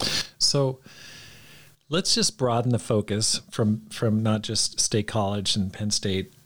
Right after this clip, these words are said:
Um, w-, y-, you've been a part of the Campus Ministry Committee,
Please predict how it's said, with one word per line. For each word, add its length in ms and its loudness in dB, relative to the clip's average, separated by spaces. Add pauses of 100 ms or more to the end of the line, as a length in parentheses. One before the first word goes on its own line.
(400)
Um, 460 0 (1200)
w-, 180 -6 (260)
y-, 240 -4
you've 200 -6
been 400 2 (360)
a 60 -10
part 300 2
of 140 0
the 60 -2
Campus 440 0
Ministry 340 2
Committee, 720 0